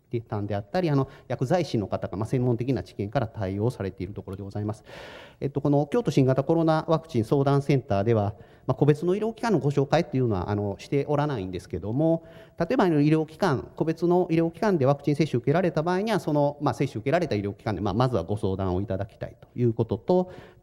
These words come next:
集団接種会場とか、そういったところで受けられたのであれば、あの、看護師、この薬剤師が症状の方を伺いましてですね、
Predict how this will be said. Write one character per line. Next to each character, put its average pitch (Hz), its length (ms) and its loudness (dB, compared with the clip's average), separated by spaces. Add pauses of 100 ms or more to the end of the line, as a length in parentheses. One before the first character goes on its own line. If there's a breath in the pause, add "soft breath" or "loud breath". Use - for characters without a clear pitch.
集 - 180 2
団 143 160 2
接 170 100 0
種 - 120 -10
会 214 160 0
場 131 140 0
と 113 120 -2
か、 - 200 -2
そ 190 100 -2
う - 0 -
い 214 40 -4
っ - 20 -10
た 185 80 0
と 180 80 2
こ 175 60 0
ろ 170 60 2
で 160 80 -2
受 151 100 -6
け 175 40 -2
ら 170 80 2
れ 165 80 0
た 135 100 -2
の 123 120 -2
で 131 80 -2
あ 151 80 0
れ 135 100 -2
ば、 156 220 0
あ 139 40 4
の、 127 140 2 (300 loud breath)
看 143 200 0
護 175 80 -2
師、 - 100 -6
こ 131 100 0
の 123 80 0
薬 113 220 -4
剤 143 180 0
師 - 80 -6
が 101 100 -4
症 120 220 -2
状 180 120 0
の 143 80 -6
方 92 200 -4
を - 160 -10
伺 147 260 -2
い 151 60 -2
ま 160 120 0
し - 80 -6
て 101 120 -2
で 95 100 -4
す - 120 -6
ね、 - 280 0